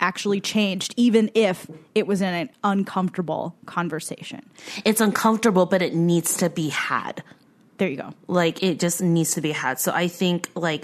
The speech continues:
Speaker 2: that was extremely monumental for me. And,
Speaker 1: Wow.
Speaker 2: uh, it sort of reflects, like, how I feel about our podcast, because it's like, we have so many conversations in private about the topics that we talk about.
Speaker 1: Yeah.
Speaker 2: The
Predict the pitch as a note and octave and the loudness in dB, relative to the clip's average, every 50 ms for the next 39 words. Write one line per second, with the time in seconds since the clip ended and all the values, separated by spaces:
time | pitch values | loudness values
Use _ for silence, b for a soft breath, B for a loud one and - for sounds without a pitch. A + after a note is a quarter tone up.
0 | F3 D#3+ F3 D#3+ D#3 - - E3 D#3+ D#3 - - - - F3+ - - - - - | -4 -2 0 0 2 2 2 0 0 -2 -4 -6 -6 -6 -4 -2 -2 -4 -4 -4
1 | - F3+ E3+ E3+ E3+ E3+ E3 E3 D#3+ D3+ D3+ D#3 D3 D3+ D#3+ D#3+ D#3 D3+ D3+ D3 | -4 -2 0 0 0 0 0 0 0 -2 -2 -2 -2 -2 -2 -2 -2 -2 -2 -2
2 | C#3+ C#3 C3+ C#3+ - - D3+ D3 - - D#3 C#3+ C#3+ C3+ C3 A#2+ B2 E3 B B | -2 -4 -6 -6 -6 -6 -6 -4 -4 -4 -2 0 0 0 0 -2 -4 -4 B B
3 | B B B B B B G3+ G3+ G3 G3+ G3 G3 F#3+ F#3+ F#3 F3 E3 D3 - G3 | B B B B B B 4 4 6 6 6 4 4 4 6 4 4 4 4 2
4 | G3 - - A#3 A#3 C#4 A3+ A#3 G#3 - - - G#3 G3+ G#3 - - - G#3+ F3+ | 2 2 2 4 4 4 2 2 0 0 0 0 0 0 2 0 -2 -2 -2 0
5 | F3 D#3+ D#3 - - - - - F#3+ F#3 F3+ F3+ - - F3 E3+ D#3+ D#3+ - E3 | -2 -2 -2 -4 -6 -4 0 2 4 4 2 2 0 0 0 0 0 0 -2 -2
6 | D#3 C#3+ C#3+ D3 - - F#3+ G3 G3 G3 - F3 D3 C#3 D3 - - - - D#3+ | 0 0 -2 -2 0 2 2 2 0 0 -4 -4 -2 -2 -4 -6 -6 -6 -6 -6
7 | D3+ - E3 D3+ C#3+ D3+ D3+ D3 - - D3 D3 C3+ B2+ - - B B B B | -4 -4 -4 -2 -2 -4 -4 -4 -4 -4 -2 -2 -2 -4 -6 -10 B B B B
8 | B B B B F#3+ F3 E3 F3 E3 - - - E3+ D#3+ E3 F3 E3+ E3+ D#3+ - | B B B B 0 2 2 2 0 0 0 0 2 2 2 4 2 0 0 -2
9 | - D#3+ D3+ C#3+ D3 D3 - D3+ D3+ D3 - D3+ D3 C#3+ D3 C#3 - - D3+ D3+ | -2 -4 -4 -4 -4 -4 -4 -4 -4 -4 -4 -4 -4 -4 -6 -6 -6 -4 -2 -2
10 | D#3 D3+ D3 - - C#3+ - C#3+ C#3 - - - - - D3 C#3+ - - - - | -2 -2 -4 -4 -6 -6 -6 -6 -8 -8 -10 -10 -6 -6 -6 -6 -6 -10 -12 -10
11 | - - - - - C#3+ C#3+ - D3+ C#3+ - - D#3+ - D3+ D3 D#3 F3+ - - | -8 -8 -6 -6 -6 -6 -6 -6 -8 -8 -8 -8 -6 -4 -4 -2 -4 -4 -6 -8
12 | b b b b b b b b b G#3+ G#3+ G#3+ G#3+ - C#3+ C#3 C3+ - | b b b b b b b b b 0 2 2 2 2 2 0 -2 -4